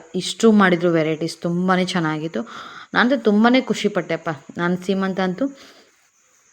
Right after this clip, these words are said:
ತುಂಬಾ ಚೆನ್ನಾಗಾಯ್ತು ಅಂತಲೇ ಹೇಳ್ಬೋದು. ಇದು ಲಾಸ್ಟ್. ಇವಾಗ ನೋಡಿ, ಇವ್ರು ನಮ್ಮ ಅಕ್ಕರು ಲಾಸ್ಟಲ್ಲಿ ಅವ್ರ ಜೊತೆ ಫೋಟೋನೇ ತೆಗೆಸ್ಕೊಂಡಿಲ್ಲ. ಅವ್ರು ಊಟ ಕೊಡೋದ್ರಲ್ಲಿ,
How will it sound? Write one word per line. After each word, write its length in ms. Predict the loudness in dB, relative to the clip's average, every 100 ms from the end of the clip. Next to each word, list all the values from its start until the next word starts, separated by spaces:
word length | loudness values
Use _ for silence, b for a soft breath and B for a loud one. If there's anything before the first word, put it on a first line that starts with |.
| _ -10 -2
ತುಂಬಾ 420 | 6 6 8 6 4
ಚೆನ್ನಾಗಾಯ್ತು 680 | 2 0 0 2 0 0
ಅಂತಲೇ 340 | -2 -2 -4 -4
ಹೇಳ್ಬೋದು. 560 | -4 -4 -4 -4 -8 B B B B
ಇದು 240 | -2 4 6
ಲಾಸ್ಟ್. 640 | 6 4 4 2 0 -8 -10 -8 -4
ಇವಾಗ 260 | 0 0
ನೋಡಿ, 300 | 2 0 0 -6 B B B B B
ಇವ್ರು 240 | -2 0 2
ನಮ್ಮ 200 | 2 0
ಅಕ್ಕರು 580 | 0 0 2 2 -2 B B B 0
ಲಾಸ್ಟಲ್ಲಿ 800 | 2 2 0 0 2 2 2 2
ಅವ್ರ 340 | 4 4 4
ಜೊತೆ 400 | 0 2 4 4
ಫೋಟೋನೇ 400 | 4 4 4 2
ತೆಗೆಸ್ಕೊಂಡಿಲ್ಲ. 580 | 2 -2 -4 -2 2 4
ಅವ್ರು 180 | 4 2
ಊಟ 160 | 0
ಕೊಡೋದ್ರಲ್ಲಿ, 680 | 0 0 -2 -2 -4 -2 -4